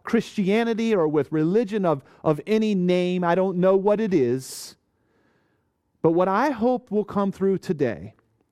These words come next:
through the medium of Facebook Live, is that God desires to have a real relationship with you, and He did what it would take to provide it. Now, to illustrate,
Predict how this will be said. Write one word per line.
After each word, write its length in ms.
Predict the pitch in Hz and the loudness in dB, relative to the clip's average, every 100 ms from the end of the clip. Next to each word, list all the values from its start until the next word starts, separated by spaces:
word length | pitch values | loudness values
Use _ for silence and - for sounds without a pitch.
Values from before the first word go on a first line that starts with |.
| _ _ _ _ _ _ | _ _ _ _ _ _
through 120 | 147 139 | -4 -2
the 80 | |
medium 340 | 143 165 208 208 | 0 2 2 0
of 120 | 196 | -2
Facebook 580 | - 185 185 - 196 156 | 0 -2 -2 -4 -4 -2
Live, 560 | 147 123 110 110 - _ _ _ _ _ _ _ _ _ | -2 -2 -4 -8 -12 _ _ _ _ _ _ _ _ _
is 160 | 147 127 | -4 0
that 240 | 170 143 | 0 0
God 340 | 123 175 233 208 | 0 0 0 -2
desires 520 | 208 190 180 185 170 | 0 0 2 0 -2
to 80 | 165 | -2
have 280 | 147 139 139 | 0 -2 0
a 100 | 123 | -2
real 460 | 117 135 175 208 | 0 0 2 2
relationship 800 | 226 208 196 196 202 175 196 - | 2 0 2 -2 -4 -4 -4 -2
with 180 | 185 - | -4 -2
you, 280 | 139 120 117 - | 0 0 -2 -10
and 160 | - 143 | -4 0
He 140 | 156 | 0
did 640 | 131 117 180 208 240 240 220 _ | -2 2 4 4 2 -2 -8 _
what 300 | 165 185 214 | 0 2 2
it 100 | 226 | 0
would 200 | 220 240 | 0 -4
take 720 | - 185 180 127 107 - - _ _ _ _ _ _ _ _ _ _ _ | -6 0 2 2 -2 -12 -20 _ _ _ _ _ _ _ _ _ _ _
to 80 | 147 | -4
provide 440 | 135 117 110 95 | -2 -4 -4 -6
it. 300 | - - - - _ _ _ _ _ _ _ _ _ _ _ _ - _ _ | -12 -20 -20 -20 _ _ _ _ _ _ _ _ _ _ _ _ -20 _ _
Now, 140 | 175 | 0
to 140 | 170 214 | 2 2
illustrate, 840 | 254 349 - - 220 208 202 - | 2 2 -2 -2 2 2 -2 -14